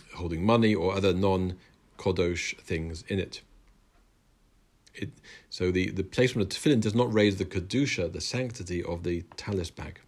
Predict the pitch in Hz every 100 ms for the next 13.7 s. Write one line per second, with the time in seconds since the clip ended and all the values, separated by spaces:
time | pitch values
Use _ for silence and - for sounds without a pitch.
0 | _ _ _ - - - - 92 95 95
1 | 92 92 92 82 82 95 95 - 87 87
2 | 98 - 127 - 170 190 160 139 123 127
3 | 98 104 139 170 - 131 113 104 - 131
4 | 123 - 110 98 85 82 - 180 127 76
5 | - _ _ - - - - 185 202 165
6 | 147 160 165 - 131 120 120 - - -
7 | 120 131 - 202 160 120 - 151 95 90
8 | 95 151 139 135 127 - - - 113 110
9 | 113 - - - - 104 104 98 - 180
10 | 131 104 78 - - - - 104 101 98
11 | 95 98 95 - - 101 104 101 104 98
12 | 110 110 104 98 95 110 95 107 110 113
13 | 113 117 113 160 135 - -